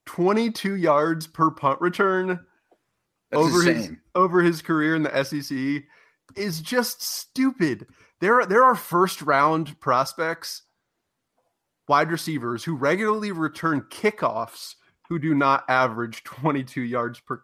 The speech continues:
Speaker 1: kickoff. Never mind twenty-two yards per punt. So Kirk's another guy in that age nineteen power school breakout cadre. Um, and I just, I love his all around contributions. I,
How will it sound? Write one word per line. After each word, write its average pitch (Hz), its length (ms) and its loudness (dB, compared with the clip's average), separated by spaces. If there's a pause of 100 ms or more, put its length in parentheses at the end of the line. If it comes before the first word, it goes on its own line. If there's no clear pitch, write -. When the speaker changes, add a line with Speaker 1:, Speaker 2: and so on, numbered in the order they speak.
Speaker 1:
kickoff. 123 420 -6 (420)
Never 131 180 -2
mind 131 220 0
twenty-two 127 320 -2
yards 117 260 0
per 113 140 -4
punt. 110 260 0 (400)
So 135 480 4
Kirk's 208 320 2
another 165 240 2
guy 147 360 4
in 135 240 0
that 123 200 0
age 139 240 -2
nineteen 127 800 -2
power 123 320 2
school 123 260 -6
breakout 117 560 -2
cadre. 113 520 0 (480)
Um, 110 480 -2 (720)
and 135 140 0
I 139 100 4
just, 123 300 -6
I 135 80 4
love 131 260 4
his 117 240 -2 (140)
all 127 180 4
around 123 240 4
contributions. 120 880 -2 (380)
I, 147 100 2